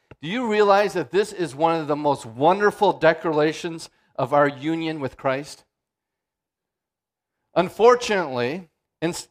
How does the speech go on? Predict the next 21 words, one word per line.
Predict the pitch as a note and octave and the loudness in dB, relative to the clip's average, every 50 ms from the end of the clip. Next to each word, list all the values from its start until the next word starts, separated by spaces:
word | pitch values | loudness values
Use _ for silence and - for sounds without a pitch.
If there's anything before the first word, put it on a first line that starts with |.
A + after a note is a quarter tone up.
| _ - | _ -10
<laughs> | A#2+ G#2+ - - - - B2 - _ _ _ _ _ | -8 -6 -6 -8 -8 -12 -18 -20 _ _ _ _ _
instead | F3 F3 F3 - - A#3+ A3 | -4 -2 -2 2 4 4 6
of | G#3 F#3 | 6 4
rejoicing | G3 G3+ E3+ C#3 B2+ E3+ F#3+ A3+ A#3+ A3 A3+ - G#3 F#3 F3+ F#3 | 2 0 0 0 0 2 4 4 4 2 0 0 -2 0 -2 -2
in | E3+ E3+ E3+ | -4 -4 -2
this | E3+ D#3+ D3+ - | -2 -2 -2 0
awesome | E3+ E3+ E3+ E3+ E3+ - F#3+ D#3 D3 C#3 | 2 2 4 4 2 0 -4 -6 -6 -8
truth, | - - F#3 E3 C#3+ C#3 - _ _ _ _ _ | -6 -2 0 0 0 -2 -6 _ _ _ _ _
people | - G#3 G#3+ - G3 G3 F#3+ E3+ D#3+ - _ _ _ _ _ | -8 -6 -4 -2 2 2 2 2 0 -4 _ _ _ _ _
focus | - A3+ A3 A3+ - G#3 F3+ - - E3 | 4 4 4 4 4 2 0 0 -2 -4
more | D#3+ F3+ F#3+ G3+ F#3 E3 D#3 D3 - - - _ _ - | 0 4 6 8 8 8 6 4 0 -4 -14 _ _ 0
on | D3+ D3+ D3+ D3 D3 C#3 - _ _ _ _ _ _ _ | 2 2 2 2 0 -4 -10 _ _ _ _ _ _ _
the | C3+ C3+ D#3+ D#3 D3 C3+ A#2+ _ _ _ _ _ B2 A2+ | _ -2 -2 -2 -2 -4 -8 _ _ _ _ _ _ -6
being | D#3 F3 F3+ F3+ F3 E3 D#3 C#3+ - _ _ _ _ _ _ _ _ _ _ _ _ _ _ _ _ _ _ _ _ _ _ _ _ _ _ _ _ _ _ _ _ _ _ _ _ _ _ _ _ _ _ _ _ _ _ _ _ _ _ _ _ _ _ _ | -4 -2 -2 -2 -4 -4 -6 -10 -14 _ _ _ _ _ _ _ _ _ _ _ _ _ _ _ _ _ _ _ _ _ _ _ _ _ _ _ _ _ _ _ _ _ _ _ _ _ _ _ _ _ _ _ _ _ _ _ _ _ _ _ _ _ _ _
picked | - A3+ A3 - - - | -2 -2 -2 0 2 4
up | G#3+ G3+ C4+ - - - _ _ _ _ _ - - - _ _ _ _ _ _ _ _ - | 6 6 6 4 0 -6 _ _ _ _ _ -20 -20 -20 _ _ _ _ _ _ _ _ -14
and | D3+ C#3 - | -14 -14 -4
thrown | - E3+ F3+ G3+ G3 F#3 | 2 4 4 4 4 4
into | F#3 F3+ - F3 E3+ | 2 0 -2 -2 -2
the | D#3+ D3+ | -2 0
fire, | - E3+ D#3+ D#3+ D3+ C3+ A2 F#2+ - | 2 4 4 4 4 2 0 -4 -8